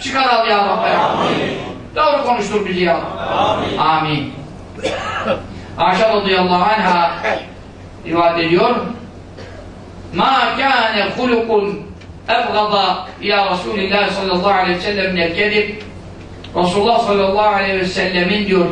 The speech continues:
Speaker 1: yalandan daha çok kızdığı hiçbir huy yok.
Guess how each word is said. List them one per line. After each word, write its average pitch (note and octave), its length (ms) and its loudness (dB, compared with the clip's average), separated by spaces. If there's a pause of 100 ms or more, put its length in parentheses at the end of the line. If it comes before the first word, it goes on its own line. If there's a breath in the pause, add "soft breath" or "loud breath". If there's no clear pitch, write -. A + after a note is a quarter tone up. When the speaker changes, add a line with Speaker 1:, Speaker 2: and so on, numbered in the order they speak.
Speaker 1:
yalandan G#3 720 2
daha G#3 260 2
çok F#3+ 320 -2
kızdığı G3+ 560 0
hiçbir B3+ 360 0
huy G#3 260 4
yok. F#3+ 280 2